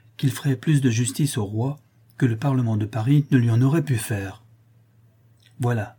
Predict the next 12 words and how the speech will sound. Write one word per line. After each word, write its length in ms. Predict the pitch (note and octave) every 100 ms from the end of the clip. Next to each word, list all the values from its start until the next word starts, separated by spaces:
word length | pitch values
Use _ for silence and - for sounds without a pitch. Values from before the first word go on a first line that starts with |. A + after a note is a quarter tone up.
| _
un 160 | A2+ G#2+
des 220 | G#2+ G#2+
articles 480 | - - A2 A2+ G#2+
de 100 | A2
la 140 | A2
lettre 260 | G2 - A2
de 100 | G#2+
Lyon. 460 | G#2+ G2+ G2 A#2+ - _ _ _ _ _ _ _ _ _ _ _ _ _ _
Je 140 | C#3 B2
vous 160 | A2
supplie 340 | A2 A#2+ A2+ C#3+
d'observer 720 | B2 - - G2+ G#2 C3+